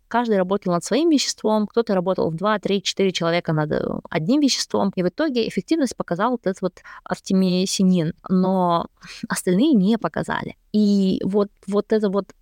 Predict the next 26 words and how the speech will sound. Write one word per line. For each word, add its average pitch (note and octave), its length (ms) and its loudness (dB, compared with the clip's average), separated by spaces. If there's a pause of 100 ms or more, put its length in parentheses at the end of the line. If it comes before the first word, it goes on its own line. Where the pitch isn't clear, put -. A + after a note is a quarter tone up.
то, G#3+ 160 2
что - 180 0
не G3 280 2
показали, F3 600 -2 (300)
то, F#3+ 120 0
что - 440 -2 (200)
огромное F#3+ 480 0
количество F3+ 360 -2
химиков F#3+ 460 0
доказало, F#3+ 460 0
что - 160 -2
вот F3 160 -2
это, F#3 160 0
вот E3+ 140 0
это, E3+ 160 -2
вот F3 160 0
это F3 140 -2
неэффективно, F3+ 720 0
и D#3+ 100 0
это F3 140 -2
был E3+ 220 0
эффект F3+ 360 -4
плацебо, E4+ 480 -2 (280)
это G3 200 -4
осталось G#3+ 580 -4
за G3+ 500 -2